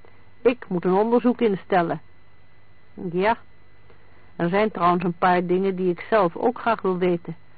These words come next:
Als u even wilt bijlichten, zal ik u mijn papieren laten zien." De brigadier voldeed aan het verzoek... En zelfs voor hij de naam gelezen had, veranderde zijn toon al bij het zien van Vlaanderens speciale identiteitsbewijs.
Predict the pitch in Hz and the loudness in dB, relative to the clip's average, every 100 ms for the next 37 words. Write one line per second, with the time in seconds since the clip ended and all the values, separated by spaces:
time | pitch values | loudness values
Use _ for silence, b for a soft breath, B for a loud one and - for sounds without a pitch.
0 | b b b b 180 202 202 180 180 180 | b b b b 0 4 4 4 2 2
1 | 165 202 233 180 175 - 196 202 196 190 | 4 4 4 2 -2 -2 0 2 0 0
2 | 185 165 165 165 208 220 202 190 180 180 | 0 0 0 -2 0 2 0 0 -2 -2
3 | 165 - - - - - - - - - | -4 -8 -18 -18 -18 -18 -18 -18 -18 -18
4 | - - - - - - - 170 165 170 | -18 -18 -18 -18 -18 -16 -6 -2 0 -2
5 | 151 151 175 196 185 - - 185 170 185 | -2 -4 -2 0 -2 -8 -10 -4 0 2
6 | 180 - 165 - 180 226 - - B B | 0 -4 -8 -6 -2 -2 -4 -14 B B
7 | B B 190 190 202 170 175 - - 262 | B B -4 2 2 2 0 -6 0 2
8 | 190 170 175 180 165 165 160 170 202 196 | 2 2 2 2 2 0 -2 0 0 0
9 | 180 170 - - b b b b - 190 | 0 -2 -6 -18 b b b b -4 -2
10 | 175 175 190 185 175 180 175 - 170 175 | 2 2 2 2 2 2 0 2 2 4
11 | 175 170 175 170 - 175 170 170 - 165 | 4 2 0 0 -2 -2 0 -2 -2 0
12 | 160 180 180 175 - 170 175 - 143 156 | 2 0 -2 -4 -4 -2 -2 0 0 0
13 | 175 185 180 165 190 226 220 - 175 143 | -2 -6 -6 -8 -4 -2 -2 -4 -6 -6
14 | 139 - | -8 -18